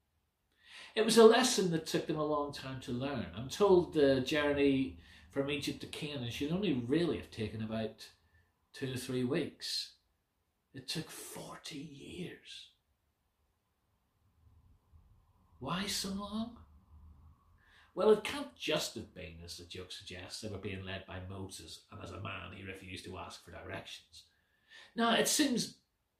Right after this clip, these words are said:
because it took them so long because they had to learn some very basic lessons, including, could they trust God? I'm not actually really certain that they learnt that lesson in the end.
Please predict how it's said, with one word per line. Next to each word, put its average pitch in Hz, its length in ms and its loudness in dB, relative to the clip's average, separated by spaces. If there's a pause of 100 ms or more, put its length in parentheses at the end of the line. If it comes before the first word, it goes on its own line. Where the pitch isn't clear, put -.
because - 380 -8 (180)
it - 160 -16
took - 180 -8
them 220 100 -4
so - 140 0
long 160 200 2
because - 380 -8 (340)
they 185 60 -16
had 254 240 -10
to 214 80 -6
learn 170 220 -4
some 147 220 -8
very 139 220 -4
basic 131 400 -8
lessons, - 600 -10 (1200)
including, 156 600 -2 (720)
could - 180 -6
they 135 100 -4
trust - 340 -10
God? 170 220 -8 (2750)
I'm 180 160 -6
not 226 240 0
actually 110 320 -8 (160)
really 160 260 -12
certain 98 520 -12
that 98 160 -14
they 101 160 -12
learnt 117 240 -8
that 90 240 -14
lesson 95 300 -16
in 95 80 -12
the 98 160 -12
end. 160 240 -16